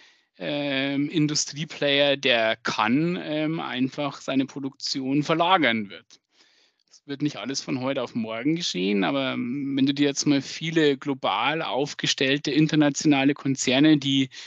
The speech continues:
energieintensiv sind und die ein größeres Produktionsnetzwerk hier in Deutschland haben, anschaust, dann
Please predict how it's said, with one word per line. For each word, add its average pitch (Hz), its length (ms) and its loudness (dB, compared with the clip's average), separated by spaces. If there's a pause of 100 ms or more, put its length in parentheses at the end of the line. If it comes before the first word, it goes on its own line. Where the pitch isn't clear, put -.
(360)
energieintensiv 147 1040 2
sind 185 540 4
und 151 360 0
die 147 160 2
ein 143 80 2
größeres 147 560 -4
Produktionsnetzwerk 143 1200 0
hier 151 240 -4
in 135 140 2
Deutschland 127 680 -2
haben, 127 340 -2
anschaust, 135 640 0
dann 123 240 -2